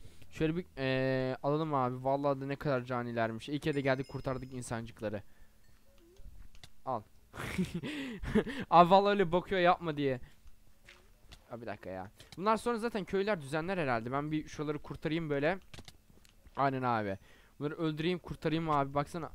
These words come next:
Aman abi sen nesin ya? Bir de yerdekileri topluyorlar hala. Bunlar nasıl insanlar abi? Hiç ko-, hiç mi korkunuz yok lan sizin? Ha? Hiç mi düşünmediniz bir gün Küçük Aga gelip beni öldürecek diye ha? Aman abi, şehrin kurtarıcısı Küçük Aga.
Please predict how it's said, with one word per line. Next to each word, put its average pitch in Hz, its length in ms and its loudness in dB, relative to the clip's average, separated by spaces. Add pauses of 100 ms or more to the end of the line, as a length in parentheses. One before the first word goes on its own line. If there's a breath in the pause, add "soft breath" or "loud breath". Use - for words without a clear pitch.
(200)
Aman 127 320 -2
abi 131 520 4
sen 156 360 0
nesin 170 280 -4
ya? 139 180 0 (280 loud breath)
Bir 156 60 -8
de 208 60 10
yerdekileri 220 460 6
topluyorlar 196 480 2
hala. 160 280 6
Bunlar 202 240 2
nasıl 247 240 -2
insanlar 151 420 2
abi? 151 240 4
Hiç 180 120 -8
ko-, - 240 -10
hiç - 160 -8
mi - 60 -6
korkunuz 131 420 -4
yok 123 220 -4
lan 139 120 -2
sizin? 110 340 -8 (460 loud breath)
Ha? 156 220 4 (220 soft breath)
Hiç 190 120 -2
mi 240 80 -2
düşünmediniz 175 640 0
bir 156 100 4
gün 160 280 -2 (140)
Küçük - 180 -8
Aga 156 200 4
gelip 147 320 2
beni 151 240 0 (240 soft breath)
öldürecek 147 580 2
diye 123 220 4
ha? 143 280 2 (340 soft breath)
Aman 226 420 10
abi, 175 360 8
şehrin 226 380 6
kurtarıcısı 214 560 -2
Küçük 220 260 -8
Aga. 135 420 8